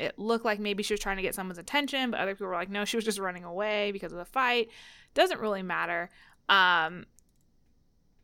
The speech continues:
the, so it was a yellow car. We all know that's what Gatsby's car looks like.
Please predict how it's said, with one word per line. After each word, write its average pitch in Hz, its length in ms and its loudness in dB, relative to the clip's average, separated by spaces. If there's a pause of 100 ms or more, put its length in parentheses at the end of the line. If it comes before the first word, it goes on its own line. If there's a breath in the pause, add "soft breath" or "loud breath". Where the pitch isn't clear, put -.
(140)
the, 202 420 4
so 226 160 0
it 208 40 4
was 202 100 2
a 220 60 -4
yellow 302 260 6
car. 208 260 2
We 196 80 -2
all 208 100 0
know 202 100 0
that's 190 180 -4
what 185 100 -8
Gatsby's 165 380 -8
car - 260 -8
looks - 220 -10
like. - 260 -8